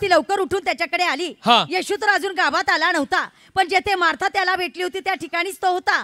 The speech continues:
Speaker 2: ओके.
Speaker 1: तेव्हा जे यहुदे तिच्या जवळ घरात होते व तिचे सांत्वन करीत होते, ते मरिया लवकर उठून बाहेर निघून आली असे पाहून ती कबरेकडे रडायला जाते,
Speaker 2: ओके.
Speaker 1: असे समजून तिच्या मागून चालले.
Speaker 2: आणि ते पळाले. आता मरिया येशूकडे रडत आली. पुढचं वचन.
Speaker 1: मग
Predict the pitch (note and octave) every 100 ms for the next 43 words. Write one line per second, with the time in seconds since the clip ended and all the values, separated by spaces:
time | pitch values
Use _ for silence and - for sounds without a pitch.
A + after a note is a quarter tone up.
0 | - - - G4+ F#4+ E4+ F#4+ D#4+ D#4 G#4+
1 | A4 G4 F#4+ F#4+ - - B3+ F#4 F4+ F#3+
2 | - - A#3+ F4 G4 G#4+ F#4 - F4+ B3+
3 | E3+ _ _ D#4 G#4+ G4+ G#4 F#4 F4 D4
4 | G4+ G4+ G4 G4 G4 G4 F4 A3 - _
5 | G4 F#4+ E4+ E4 G#4 F#4+ F#4 G4 F4+ F#4+
6 | F#4+ D#4+ F4 E4+ D#4+ F#4 F4 F4+ E4 E4+
7 | E4+ D4+ F#4 C4 - - _ G#4 F#4+ E4+
8 | F4 F#4 F#4+ F#4 E4 C4+ D4+ F#4+ F4+ D#4
9 | F4 A3+ - G#3+ D#4+ F4 G4+ - E4 D4
10 | D#4 D#4 D4+ E4 D4+ C#4+ A#3+ C#4 C#4+ B3+
11 | G3 D#4+ D4+ G#3+ D4+ - G4+ G4+ F#4+ G4+
12 | G4 F4 D#4+ D#4+ F4 F#4+ F4+ - F4+ F4+
13 | D#4+ D#4+ E4+ D4 C#4+ - E4+ E4+ - A#3
14 | D3 _ _ _ _ -